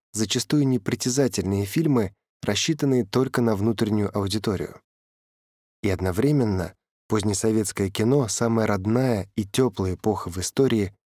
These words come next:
отечественного кинематографа. Эти фильмы узнаваемы и горячо любимы.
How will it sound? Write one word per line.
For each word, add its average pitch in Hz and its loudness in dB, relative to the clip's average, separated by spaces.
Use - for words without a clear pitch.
отечественного 95 -4
кинематографа. 104 -4
Эти 120 0
фильмы 147 0
узнаваемы 113 0
и 113 2
горячо 107 0
любимы. 101 -2